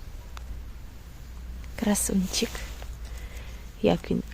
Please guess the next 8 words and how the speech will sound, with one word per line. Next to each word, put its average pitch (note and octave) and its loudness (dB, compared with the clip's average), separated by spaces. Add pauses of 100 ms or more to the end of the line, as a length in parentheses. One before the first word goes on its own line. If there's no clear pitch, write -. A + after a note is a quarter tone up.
Хаменеліс. G#3 8 (2000)
Підпишу. - 4 (1600)
Це - 2
ті, G#3 4
що - 4
потім F#3+ 4
такі - 2
яблучка F#3 4